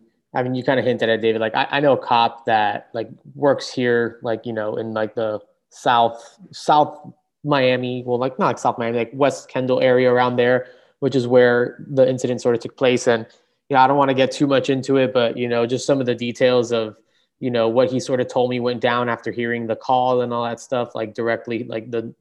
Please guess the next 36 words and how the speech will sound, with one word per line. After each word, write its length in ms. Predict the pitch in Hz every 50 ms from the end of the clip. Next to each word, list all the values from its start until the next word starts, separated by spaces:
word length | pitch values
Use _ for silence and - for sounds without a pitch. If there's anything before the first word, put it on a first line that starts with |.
| _ 131
like, 220 | 127 123 - - -
the, 140 | - - 135
you 60 | 135
know, 160 | 127 120 120
the 100 | 110 -
actual, 400 | - 127 120 - - - 127 120
like, 220 | 117 110 107 - -
transcript 580 | - 131 120 120 117 - - 127 120 - -
of 120 | 131 117 117
the 80 | 117
call 280 | 113 - 123 120 120 117
and 80 | 117 117
all 80 | 120
that 180 | 120 117 113 -
stuff 360 | - - 123 117 117 110 -
and 180 | 113 107 110 - _ _ _ _ _ -
listening 380 | 135 143 131 - 143 131 127 123
to 220 | - 143 135 135
it. 200 | 131 127 131 123
And 240 | 120 113 110 110 - _ _ _ _ _ _ _ _ _ _ -
yeah, 200 | 147 139 127 120
I, 340 | - 143 143 147 147 139
I 20 | 131
think 160 | - 156 135
that 120 | 143 135
this 140 | 139 131 -
was 160 | 135 127 117
an 60 | 127 131
easy 240 | 131 123 120 123
decision 360 | 117 117 - - 123 113 123 117
by 160 | 117 117 120
my, 200 | 117 120 127 -
by 420 | - 127 127 127 123 120 120 117
Manny 240 | 117 123 120 120 120
Diaz. 560 | 113 127 131 135 135 131 135 131 120 120 139
Um, 540 | - 131 127 123 120 120 110 113 117 107 -